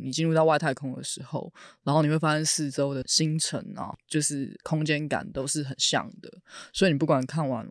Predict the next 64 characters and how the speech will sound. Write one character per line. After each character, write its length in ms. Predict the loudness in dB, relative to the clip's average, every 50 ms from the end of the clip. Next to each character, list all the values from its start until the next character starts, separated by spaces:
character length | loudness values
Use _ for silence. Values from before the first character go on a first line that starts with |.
| -14 -10
哪 180 | -6 -4 -4
一 80 | -4 -4
个 120 | -4 -6
方 260 | -4 -2 -4 -4 -2 -2
向， 200 | -2 -2 -4 -6 -8 -12
它 200 | -8 -4 -2 2
都， 340 | 4 4 4 4 2 0 -4 -8 _ _ _
你 60 | 2
好 120 | 2 4 4
像 120 | 4 4
都 80 | 4 4
会 60 | 2
迷 240 | 2 0 -2 0 2
失， 500 | 2 2 2 2 0 -4 -8 -10 -12 -14 -16 _ -20 -20 _ _
你 80 | 0
都 140 | 4 6 6
会 80 | 6 6
觉 120 | 4 0
得 60 | -2
是 60 | -4 -4
同 160 | -4 -6 -6
一 20 |
个 80 | -6 -8
方 180 | -8 -8 -8
向， 160 | -4 -4 -4 -2
就 60 | 0
是 80 | 0
跟 120 | 0 2 0
你 60 | 2
在 120 | 0 0
森 180 | 0 0 -2 -4
林 100 | -4 -4
里 60 | -6 -6
面 140 | -6 -8 -8
迷 160 | -8 -10 -10 -10
路 160 | -10 -10 -10
一 60 | -12 -14 -14
样。 160 | -14 -14 -12 -12 -10
所 240 | -8 -2 0 2 4
以 180 | 4 4 2 0 -4 -10 -14 -14 -14 -16 -18 _ -20 -18 _
他 160 | 0 2 2
把 160 | 4 4 2
这 180 | 0 0 0 2
样 160 | 2 2 0
的 140 | -2 -4 -4 -2
状 340 | 0 2 2 2 2 -2 -8
况 360 | -4 0 0 0 0 -2 -6 -12 -18 -20 _ _
称 180 | -2 0 2 2
为 100 | 2 0
等 140 | -2 -4
向 160 | -4 -4 -2 -2
森 180 | -4 -8 -8
林。 340 | -12 -14 -16 -14 -14 -14 -16 -16 _ _ _
然 100 | -2 2
后 160 | 2 2 2
可 120 | 2 2 2
是 160 | 2 4 4
因 100 | 4 4
为 80 | 4
霍 220 | 4 6 6 6 6
金 120 | 6 4
他 140 | 2 2 2
其 140 | 0 0 -2
实， 200 | -4 -6 -8